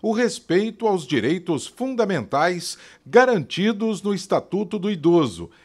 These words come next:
que vai completar vinte e um anos em outubro. O Disque Idoso da alerj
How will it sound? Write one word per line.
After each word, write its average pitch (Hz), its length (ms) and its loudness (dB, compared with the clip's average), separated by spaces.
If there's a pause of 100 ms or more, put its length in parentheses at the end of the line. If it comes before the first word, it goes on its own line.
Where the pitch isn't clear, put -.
que 113 100 -2
vai 104 180 0
completar 143 680 0 (200)
vinte 135 600 -4
e 240 40 -2
um 202 140 0
anos 175 380 2
em 202 100 -2
outubro. 143 720 0 (280)
O 196 120 2
Disque 226 440 -2
Idoso 160 600 2
da 104 160 4
alerj 139 580 -2